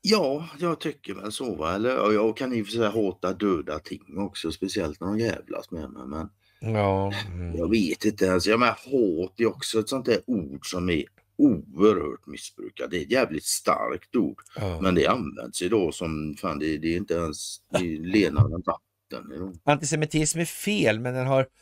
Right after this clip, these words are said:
Speaker 2: den här lagstiftningen är skriven utan hänsyn till konstitutionen, sunt förnuft eller ens den gemensamma förståelsen av ordens betydelse, skrev Getz då.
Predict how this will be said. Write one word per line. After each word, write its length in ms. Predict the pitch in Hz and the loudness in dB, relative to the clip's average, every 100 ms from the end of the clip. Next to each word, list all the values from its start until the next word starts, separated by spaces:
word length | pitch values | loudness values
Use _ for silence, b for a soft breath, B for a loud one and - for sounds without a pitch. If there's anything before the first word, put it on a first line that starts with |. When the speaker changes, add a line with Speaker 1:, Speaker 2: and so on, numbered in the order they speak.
| b b | b b
Speaker 2:
den 100 | 139 | 2
här 160 | 135 139 | 4 4
lagstiftningen 720 | 170 123 - 127 - 120 117 | 2 0 -4 -8 -8 -6 -4
är 60 | 110 | -4
skriven 560 | - 143 147 110 131 | -4 -4 -4 -4 -4
utan 220 | 135 107 | -4 -4
hänsyn 460 | 104 131 104 - 143 | -2 -2 -4 -6 -8
till 100 | 147 | -6
konstitutionen, 580 | 156 139 147 110 101 101 | -6 -6 -8 -8 -8 -6
sunt 280 | 107 98 - | -8 -8 -8
förnuft 280 | 98 - _ b b - | -8 -10 _ b b 0
eller 260 | 120 120 | 4 4
ens 380 | 120 107 104 101 | 4 2 -2 -6
den 160 | - 107 | -8 -6
gemensamma 600 | 113 101 92 - 101 107 | -6 -6 -8 -10 -12 -10
förståelsen 680 | 131 - - 85 - - 110 | -10 -10 -12 -14 -12 -8 -6
av 140 | 127 | -6
ordens 440 | 95 95 95 104 - | -10 -10 -10 -8 -8
betydelse, 720 | 135 - 107 170 165 143 139 | -8 -8 -8 -8 -8 -8 -10
skrev 260 | - - - | -10 -10 -12
Getz 300 | - - - | -12 -10 -10
då. 200 | - | -12